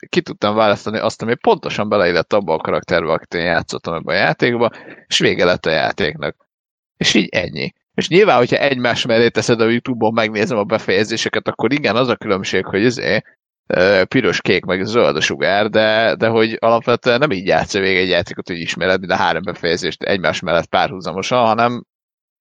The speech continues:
hanem eljutsz a végére, és vége van, és, és, és, és ez meg ott volt. Azt most nyilván, tehát az, az mondjuk egyen validabb, ö, ö, probléma lehet, hogy, hogy mondjuk a leges-, a játék leges legvégén ki tudsz választani egy olyan befejezést is, ami mondjuk homlok egyenest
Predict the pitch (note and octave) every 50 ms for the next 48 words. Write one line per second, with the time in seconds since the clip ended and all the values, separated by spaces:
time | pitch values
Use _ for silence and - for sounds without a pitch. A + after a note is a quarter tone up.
0 | _ _ _ _ _ _ _ _ _ - - G#2+ A#2 B2 B2 G2 D#2+ E2 - -
1 | A2 F2+ G2+ A2 G#2+ G2+ G#2+ G#2+ A2 A2 A2 - - G2+ F#2 E2 C2+ E2+ E2+ E2+
2 | F#2 G2+ G2+ F#2+ G2 - - - _ _ _ _ _ _ _ _ _ _ _ _
3 | _ _ _ _ _ _ _ _ _ _ _ _ - F#2+ F#2+ - - - - -
4 | - G#2 - - - - G2+ - - G#2+ F#2+ F2 G#2+ G#2 A2+ G#2 F#2+ - - -
5 | F#2 A#2 B2 - - _ - _ _ _ - - - A#2+ A#2+ - - B2+ A#2+ -
6 | - C3 B2+ A#2 G#2 G2 G2 G#2 G2 - - - - - - C3+ C3+ B2+ - -
7 | - B2+ A#2+ A#2+ A#2+ A#2 A#2 - - - B2+ A#2+ A#2+ A2 A2 G#2+ G2 A2 G#2+ G#2+
8 | G2 - F#2 F2+ F2 - - D#2 F#2 F2 F2 F2+ F2+ - _ _ _ _ _ _
9 | _ _ - - - F2 F2 F2+ F#2 F#2 E2+ - - A#2+ A2 G2 G2+ G2+ F#2+ G2
10 | G2 G2 G2 G#2+ F#2 F#2 - - F#2+ F2+ G2 F#2 - - - A2 G2 F2+ F2+ F2+
11 | F2 F2 F#2 - F#2+ F#2+ F#2+ G#2+ A2 G2 F#2+ - - - - A2 A#2 A2 A#2 A2+
12 | G2+ G#2 F#2+ A2+ A#2+ A2+ G#2+ - - - G2+ F2+ F#2+ F#2+ F2+ G2 F#2+ F2 G2+ -
13 | G#2 G2+ G#2 G2+ - - - E2 D#2+ E2+ F2+ F2+ - - G2+ G2 F#2+ G2+ G2 G#2+
14 | A2 F2+ D#2 F#2+ D#2 C#2+ E2 F2+ F#2 - - - F#2+ F#2 G2 - F#2 F2+ - -
15 | - - - E2 E2 E2 E2+ D#2 E2 E2+ F2 - - - B2+ B2+ A#2+ F#2+ F2+ -
16 | G#2+ F2+ F2+ E2+ E2+ D#2+ - - - -